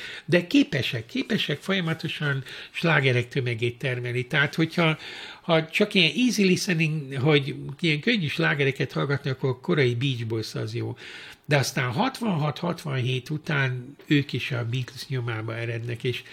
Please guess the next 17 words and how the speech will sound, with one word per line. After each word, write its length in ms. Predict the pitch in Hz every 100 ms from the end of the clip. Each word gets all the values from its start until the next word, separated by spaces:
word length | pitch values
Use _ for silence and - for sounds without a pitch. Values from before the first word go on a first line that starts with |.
| - -
nem 200 | - -
sokkal 420 | 226 170 - 147 135
maradnak 600 | 147 127 117 120 113 147
el 180 | 120
a, 240 | 117 107 104 _ _ _ _ _ _ _ _ -
a, 340 | 139 117 110 107 - - - - -
a, 280 | 117 113 113 131 131 -
és 220 | - -
ők 200 | 180 175
a, 320 | 165 160 -
az 180 | 147 143
emberi 360 | 190 185 156 139
hanggal, 360 | 156 131 123
a 80 | 120
vokalitással 840 | 139 - 127 117 135 117 - 120
kísérleteznek, 880 | - 123 - 131 120 117 123 120 135
és 180 | 139